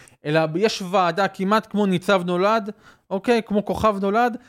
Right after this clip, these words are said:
אז בן גביר מעמיד בשורה... את אותו, את ה-,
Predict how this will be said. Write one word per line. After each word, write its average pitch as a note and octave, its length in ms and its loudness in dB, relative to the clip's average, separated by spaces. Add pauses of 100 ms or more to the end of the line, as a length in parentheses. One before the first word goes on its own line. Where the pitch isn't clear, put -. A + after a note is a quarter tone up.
(160)
אז F3 320 4
בן F#3+ 220 2
גביר A3 160 -4
מעמיד F#3 520 0
בשורה... F3+ 540 0 (440)
את D#3 300 4
אותו, E3 640 0
את C#3 120 -10
ה-, C#3 400 0